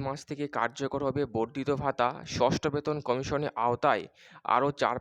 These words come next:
পার্সেন্ট বাড়িয়ে চোদ্দ পার্সেন্ট করা হয়েছে ডিএ। পাশাপাশি এবার আরও এক নতুন বিজ্ঞপ্তি প্রকাশ করেছে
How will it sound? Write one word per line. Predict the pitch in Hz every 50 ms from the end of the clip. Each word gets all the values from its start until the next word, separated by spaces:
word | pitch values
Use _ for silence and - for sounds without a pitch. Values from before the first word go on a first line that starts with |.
| -
পার্সেন্ট | 139 139 143 - - 151 143 143 131 117
বাড়িয়ে | 104 117 123 131 143 143 - -
চোদ্দ | 127 120 - - 139 -
পার্সেন্ট | 135 135 135 - 147 143 135 -
করা | 123 120 127 139
হয়েছে | 135 127 135 - 143 139 117
ডিএ। | 117 107 110 117 127 - -
পাশাপাশি | 135 147 151 151 147 156 151 151 143 117 92 - - - - - - _ _
এবার | - 120 127 143 151 - - - 107 110
আরও | 123 139 139 143 147 131 - _ - 120
এক | 131 - 131 123
নতুন | 120 113 - 143 131 110 120
বিজ্ঞপ্তি | 127 113 - 143 139 - - 143 139 -
প্রকাশ | 127 120 - 131 139 - - -
করেছে | 135 135 -